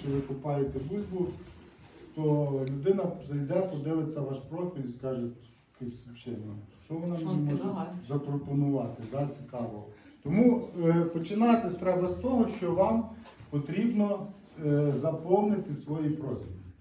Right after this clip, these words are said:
Speaker 1: Ви маєте бути цікавим для людей. Наприклад, чому я вам кажу, знімайте фотографії, відео знімайте з таких от подій.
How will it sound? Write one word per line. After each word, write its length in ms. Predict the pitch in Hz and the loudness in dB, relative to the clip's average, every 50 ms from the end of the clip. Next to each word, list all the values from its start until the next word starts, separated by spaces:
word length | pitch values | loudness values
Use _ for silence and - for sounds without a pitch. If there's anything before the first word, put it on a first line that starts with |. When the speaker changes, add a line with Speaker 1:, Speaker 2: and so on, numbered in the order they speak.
| - _ - - - - - - - - - - | -18 _ -14 -14 -14 -16 -20 -20 -20 -20 -10 -2
Speaker 1:
Ви 140 | 139 175 | 2 2
маєте 400 | 202 202 202 202 190 185 180 175 | 4 4 4 4 2 0 -2 0
бути 340 | 151 147 143 185 - 165 156 | -2 -2 -2 -2 -4 -4 -6
цікавим 680 | - - - 131 - - 147 160 175 180 175 156 151 | -6 -8 -10 -12 -6 0 2 2 2 2 0 0 -2
для 140 | 131 123 135 | -2 -2 -2
людей. 400 | 135 131 - 120 120 117 107 101 - - - - - _ _ _ _ _ _ _ _ _ _ | -4 -4 -4 -6 -6 -6 -8 -8 -10 -12 -16 -20 -20 _ _ _ _ _ _ _ _ _ _
Наприклад, 560 | 131 143 156 - 180 185 165 - 120 120 117 107 | -2 0 0 2 4 2 2 2 2 -4 -6 -6
чому 280 | - 156 170 214 240 | -6 -4 0 0 2
я 220 | 226 190 185 185 180 | 4 4 4 4 4
вам 280 | 180 170 160 151 147 | 2 2 2 0 0
кажу, 300 | 156 151 131 120 107 107 110 117 - - - - - _ _ _ - - - - 139 117 113 | 0 -2 -2 -2 -4 -6 -8 -10 -12 -14 -18 -20 -20 _ _ _ -20 -20 -18 -16 -14 -12 -2
знімайте 540 | 127 147 147 143 156 170 196 214 220 - 196 | 2 2 4 4 4 2 0 -2 -2 -2 -4
фотографії, 1000 | 185 - 175 - - 165 151 143 131 131 135 131 131 - 127 123 120 120 120 - - - 110 | -4 -4 -6 -10 -8 -6 -4 -2 -2 -2 -2 -4 -6 -6 -6 -4 -4 -4 -6 -10 -14 -14 -8
відео 420 | 131 165 170 147 135 139 135 127 120 | -4 -2 -2 -2 -2 -2 -2 -2 -2
знімайте 580 | 107 117 123 120 123 131 123 120 117 - - | -2 0 0 0 0 0 -2 -4 -6 -6 -10
з 40 | 101 | -14
таких 340 | - - - 120 - 147 151 151 147 | -14 -12 -14 -8 -4 -4 -4 -2 -4
от 200 | 131 - - - | -6 -8 -8 -8
подій. 340 | 131 127 120 117 110 101 | -8 -8 -8 -8 -8 -10